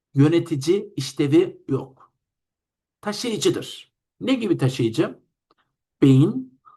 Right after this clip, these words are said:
ve omuriliğin emirlerini taşıyan bir taşıyıcı sistemdir. Merkezi sinir sistemi organları iki tane demiştik. Ana yönetici beyin, ona yardımcı olan yönetici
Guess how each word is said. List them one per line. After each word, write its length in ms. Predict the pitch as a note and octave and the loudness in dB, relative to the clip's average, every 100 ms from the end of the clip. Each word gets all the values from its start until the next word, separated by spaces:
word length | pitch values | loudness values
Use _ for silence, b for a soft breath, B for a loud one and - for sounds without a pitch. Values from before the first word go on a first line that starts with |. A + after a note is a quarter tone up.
| _ - | _ -8
ve 60 | |
omuriliğin 760 | - - D3+ D#3+ E3+ E3+ A3 A3 D#3+ | -6 -2 -2 2 2 2 -2 -6 -2
emirlerini 480 | E3 E3+ D#3 C#3+ | 0 0 -2 -6
taşıyan 520 | C3+ C3+ - C3 G#2+ G#2+ | -6 -6 -4 -8 -8 -12
bir 100 | - | -6
taşıyıcı 440 | B2+ - C3+ A2 | -4 -2 -4 -4
sistemdir. 800 | - G#2+ - - - - - _ _ _ _ _ _ _ _ _ _ _ _ _ _ _ _ _ _ | -8 -12 -12 -14 -16 -20 -20 _ _ _ _ _ _ _ _ _ _ _ _ _ _ _ _ _ _
Merkezi 640 | D3+ G3 B3+ B3+ C#4+ C4+ E4 | -2 2 2 2 0 0 -2
sinir 300 | - C4 D4+ | -2 0 0
sistemi 440 | - A3 - G#3+ | -2 -6 -2 0
organları 580 | G#3 G3 G3 F#3+ G3 C#4 | 0 0 2 0 -2 -6
iki 200 | D4 C#4+ | -4 -4
tane 300 | F#3+ D#3 A#2 | -2 -2 -2
demiştik. 380 | A#2 - - C3 - | -8 -10 -18 -8 -2
Ana 200 | F3+ G#3+ | -2 -2
yönetici 500 | F#3 D3+ C#3+ B2+ G#2+ | -4 -4 -2 -2 0
beyin, 400 | A#2 A3 - _ _ _ _ _ _ _ | -2 -4 -10 _ _ _ _ _ _ _
ona 200 | E3 G3 | -2 0
yardımcı 540 | A#3 G3+ E3 E3+ D3+ D#3 | 2 2 2 -2 -2 -2
olan 120 | D3 | -2
yönetici 760 | C#3 D3 C#3 C3+ C#3+ G#3+ - | -4 -4 -4 -6 -4 -6 -8